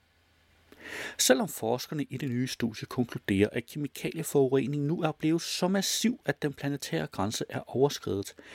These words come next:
er det usikkert præcis, hvordan og hvor meget kemikalierne påvirker jorden. Der er så mange kemikalier, at der ikke er en realistisk mulighed for at kunne vurdere dem alle sammen. Men når vi ser på tværs af kemikalier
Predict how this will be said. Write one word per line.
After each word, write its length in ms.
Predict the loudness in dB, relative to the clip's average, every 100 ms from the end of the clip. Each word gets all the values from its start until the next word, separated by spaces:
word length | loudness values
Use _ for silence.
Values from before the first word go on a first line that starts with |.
| -18 0
er 120 | 0
det 100 | 0 -2
usikkert 420 | -4 -2 -2 -4
præcis, 720 | -6 -4 -2 0 0 0 -2
hvordan 520 | -2 -2 0 0 0 -2
og 120 | -6
hvor 140 | -2 -2
meget 480 | -2 -2 0 -2 -4
kemikalierne 760 | -6 -6 -4 -4 -2 0 -2
påvirker 600 | -4 -6 -6 -2 -2 2
jorden. 440 | 6 6 4 -6 -10 _ _ _ _ _ -20 -20 -18 -12 -10 -10 2
Der 60 | 2
er 360 | 4 -2 -4 -8
så 280 | -4 0
mange 300 | 0 -2 -6
kemikalier, 680 | -8 -6 -6 -6 -6 -4 -6 -4
at 200 | -6 -2
der 100 | -2 -2 0
ikke 320 | 0 0 -2 _
er 160 | -4 -4 -2
en 200 | -2 0
realistisk 640 | 0 0 -4 -4 -4 -2
mulighed 360 | -2 0 0 2
for 180 | 2
at 80 | 2
kunne 240 | 2 -2 0
vurdere 520 | -2 2 2 2 0
dem 180 | -2 -4
alle 180 | -4
sammen. 340 | -2 -2 -2 -6 _ _ -20 -18 -16 -8 2
Men 160 | 4
når 240 | 4 0 -2
vi 120 | -2
ser 260 | 0 0
på 140 | 0 -2
tværs 440 | -4 0 0 0
af 160 | -6 -8
kemikalier 680 | -6 -8 -8 -10 -8 -6